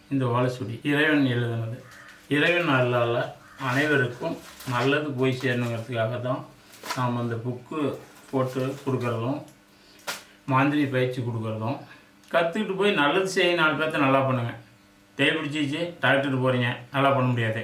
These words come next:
போய் அவங்களே, "இது கடவுளை பாருங்கம்மா, கடவுளால தான் தெரியும், கடவுள் நல்லா வேண்டிக்கான்னு" சொல்றாங்க. அது மாதிரி இறைவனை வேண்டிக்கலாம் அப்படின்னு சொல்றது தான் கடவுளுடைய செயல் தான் எல்லாம். எல்லாமே இயங்கிறது எல்லாம் கடவுள் தான்.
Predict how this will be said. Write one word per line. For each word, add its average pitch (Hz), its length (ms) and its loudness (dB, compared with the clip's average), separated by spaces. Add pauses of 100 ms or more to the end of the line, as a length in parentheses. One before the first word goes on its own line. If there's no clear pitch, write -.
போய் 170 440 2
அவங்களே, 151 360 4 (260)
"இது 135 140 2
கடவுளை 139 340 4
பாருங்கம்மா, 127 420 4 (220)
கடவுளால 139 440 4
தான் 139 160 4
தெரியும், 127 400 2
கடவுள் 143 340 4
நல்லா 135 120 6
வேண்டிக்கான்னு" 127 580 4
சொல்றாங்க. 113 420 -2 (580)
அது 147 160 4
மாதிரி 156 280 4
இறைவனை 156 300 4 (100)
வேண்டிக்கலாம் 135 480 4 (260)
அப்படின்னு 135 320 0
சொல்றது 123 220 0
தான் 139 180 0
கடவுளுடைய 131 480 2
செயல் 117 220 0
தான் 117 180 -2 (160)
எல்லாம். 123 260 2 (460)
எல்லாமே 147 380 4
இயங்கிறது 151 640 4 (680)
எல்லாம் 143 320 4
கடவுள் 127 320 4
தான். 123 180 2